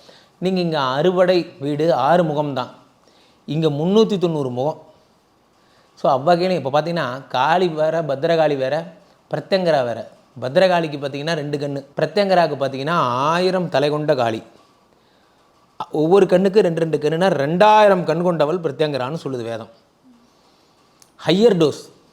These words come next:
இப்போ முருகப்பெருமானெல்லாம் விட ஹையர் டோஸ் யாருன்னா விஷ்ணுமாயா. ஏன் ஹையர் டோஸ் not recommended-னா, ஏன்னா because அவங்களா டான், அதனால அவங்க வந்து நார்மல் பீப்புளுக்கு not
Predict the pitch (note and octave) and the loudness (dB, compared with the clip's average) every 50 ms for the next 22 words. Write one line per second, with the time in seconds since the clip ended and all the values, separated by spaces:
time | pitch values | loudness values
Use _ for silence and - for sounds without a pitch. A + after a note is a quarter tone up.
0 | _ _ _ _ _ - D3+ C3+ C3+ D3 E3+ G3 G#3 F3+ F#3 F3+ F3+ F3+ F3 E3+ | _ _ _ _ _ -10 -10 -6 -2 0 0 2 2 2 0 0 0 -2 -2 -2
1 | E3+ F3 F#3+ G3 F3+ E3+ F3 F#3+ F#3+ F#3+ F#3+ - - - - _ - - C3+ C#3 | -2 -2 -2 -2 -2 -2 -2 -2 -2 -4 -6 -12 -20 -20 -20 _ -10 -4 -4 0
2 | F3 G#3+ A#3+ A#3 G3+ G#3+ G3+ F#3 - F3 E3 D#3 D3 C#3+ D3+ E3+ G3 G3 - - | 2 4 4 6 6 6 6 4 4 2 0 0 -2 -2 -4 -6 -6 -8 -10 -14
3 | C#3+ B2+ - - C#3 B2 G#2+ G2+ F#2+ F#2+ - _ _ _ _ _ _ _ _ _ | -16 -14 -12 -10 -10 -8 -8 -10 -12 -16 -20 _ _ _ _ _ _ _ _ _
4 | _ _ _ _ _ _ _ - - C3+ D#3 G3 A#3 A3+ E3+ E3 E3+ G3 G3+ F3+ | _ _ _ _ _ _ _ -8 -4 0 2 2 2 2 0 0 0 2 2 2
5 | E3+ F#3 F3 E3+ - D3+ D3+ D#3+ D#3 D3 C#3 C3 D3 D3 C#3 B2+ B2 A2 A2 B2 | 0 0 0 -2 -2 -4 -4 -4 -4 -4 -6 -6 -6 -6 -6 -6 -6 -6 -6 -8
6 | C#3+ E3 F3+ F3 - - - A#2+ A#2+ B2+ D#3 F3 D3+ B2 B2+ A#2+ D3+ D3+ C#3+ C#3 | -8 -8 -10 -12 -14 -12 -10 -8 -6 -4 -4 -4 -4 -6 -4 -2 -2 -2 -2 -2
7 | A#2+ G#2+ G#2+ A2 B2 A#2+ A2 G2+ A2 A2 G#2+ G2 G2+ - _ _ _ _ - C#3+ | -4 -6 -4 -4 -4 -4 -6 -6 -8 -8 -8 -10 -14 -20 _ _ _ _ -12 -10
8 | B2 A#2+ B2+ D3 E3+ E3 C#3+ B2+ A#2+ A#2 A#2+ C3 C#3+ D#3+ C#3 A#2+ A#2+ C3 D3 D#3+ | -8 -4 -2 0 0 0 0 -2 -4 -6 -6 -6 -4 -4 -4 -2 -2 -2 -2 -2
9 | D#3 C#3+ A#2+ B2+ B2+ A#2 A#2 A#2 A2+ B2 D#3 C#3 B2 B2+ B2 | -4 -6 -6 -6 -6 -6 -6 -8 -8 -8 -8 -6 -6 -6 -6